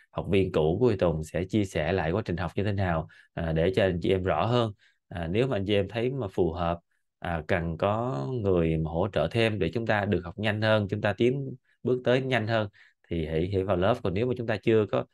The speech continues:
à, cảm thấy là chưa phù hợp lắm thì chúng ta có thể là, à, tìm một cái nội dung nào, một chương trình nào đó khác nó sẽ phù hợp với anh chị hơn nha. Cái đường link vào nhóm Zalo thì Tùng để trong phần mô tả đó, anh chị em bấm vào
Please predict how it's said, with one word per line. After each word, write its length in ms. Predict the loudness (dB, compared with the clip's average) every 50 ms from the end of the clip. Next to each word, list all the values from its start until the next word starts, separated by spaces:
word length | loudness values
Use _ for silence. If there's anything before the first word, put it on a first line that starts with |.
| _ _ _ _ _ _ _
à, 160 | -6 -4 -2 -2 -2 -2 -2 0
cảm 140 | -2 -2 0
thấy 140 | 0 0
là 120 | 0 0 0 2
chưa 120 | 4 2 2 4
phù 120 | 2 0
hợp 200 | 0 0 -2 -2
lắm 260 | -2 -2 -2 -2 -4 -4
thì 140 | -2 -4 -4 -4
chúng 100 | -4 -4
ta 120 | -2 -2
có 100 | -2 -2
thể 160 | -4 -2 -2 -2
là, 240 | 0 0 -2 -2 -4 _ -20 -20 -20 _
à, 140 | -8 -6 -6
tìm 280 | -2 0 0 0 2 0
một 100 | 0 0 0
cái 80 | 0
nội 160 | 0 0 0
dung 220 | 2 0 0 0 0
nào, 120 | -2 -2
một 140 | -2 -4 -4 -4
chương 120 | -4 0
trình 160 | 0 0 2
nào 180 | 2 2 0 2
đó 120 | 0 0
khác 300 | -2 0 0 0 0 0 -2 -4
nó 120 | -8 -8 -8
sẽ 120 | -8 -4 0
phù 120 | 0 0
hợp 180 | 2 0 0 -2
với 80 | -2
anh 40 | 0
chị 140 | 2 2 2
hơn 220 | 4 2 0 0 -2 _ _ _ -6
nha. 240 | -2 0 0 -2 -4 -8 -20 -20 -20 -20 -10 -2
Cái 100 | 2 4
đường 120 | 4 6 6
link 460 | 6 4 4 4 2 0 0 -2 -2 -4 -4 -6 _ _ _ _ _ _
vào 180 | -2 0 2 2
nhóm 240 | 4 2 2 4 4
Zalo 280 | 4 4 4 4 4
thì 60 | 2
Tùng 180 | 2 -2 -2 0
để 240 | 0 0 0 -2 -2 -4
trong 120 | -6 -8
phần 180 | -6 -6 -2 0
mô 120 | 0 0
tả 260 | 0 0 -2 -2 -2
đó, 80 | -2 -2
anh 140 | -2 -2 -2
chị 100 | -2 -2
em 100 | 0 0
bấm 180 | -2 -2 0
vào 260 | 0 0 0 0 -4